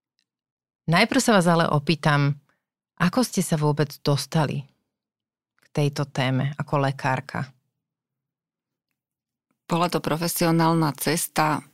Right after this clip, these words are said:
Speaker 2: Pracovala som na internom oddelení, venovala som sa nefrológii.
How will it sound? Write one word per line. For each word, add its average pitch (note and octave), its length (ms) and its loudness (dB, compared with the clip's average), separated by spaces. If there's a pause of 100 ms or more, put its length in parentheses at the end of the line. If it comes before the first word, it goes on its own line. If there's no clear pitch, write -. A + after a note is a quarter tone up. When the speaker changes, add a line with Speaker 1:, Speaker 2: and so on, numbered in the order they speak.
(580)
Speaker 2:
Pracovala D#3+ 480 -2
som E3 160 0
na D#3 160 2
internom D3 480 -2
oddelení, D#3 800 0
venovala D#3 400 0
som D#3+ 160 -2
sa - 160 -6
nefrológii. D#3 840 -2